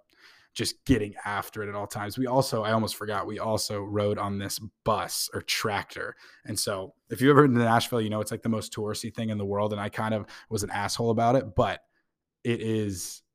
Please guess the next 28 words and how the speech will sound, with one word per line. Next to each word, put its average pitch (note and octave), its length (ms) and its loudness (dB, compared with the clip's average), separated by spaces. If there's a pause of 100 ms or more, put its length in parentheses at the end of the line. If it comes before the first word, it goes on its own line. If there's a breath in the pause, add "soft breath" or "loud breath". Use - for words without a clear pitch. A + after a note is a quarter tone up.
(600)
it's B2 180 4
a G#2+ 60 2
blast. - 580 -6
<laughs> - 20 0
It C#3 200 10
was, C3 340 6 (260 loud breath)
I C3+ 140 6
thought D3 160 2
it C#3+ 40 6
was C3+ 100 4
gonna C#3 100 8
be B2+ 120 6
too C3 160 2
cold. A#2+ 320 4
I'll G#2+ 100 -2
be G#2+ 100 0
honest, A2 320 0
Maddie, G#2+ 340 2
I'm A2 120 -6
sorry. G#2+ 420 -2 (340 loud breath)
Um, F#2+ 400 -4 (520)
I A2 140 4
was, G#2 340 -4
I A2 120 -2
was G#2 160 -2
kind A#2 200 0
of G#2 80 -2
like, A2+ 180 -4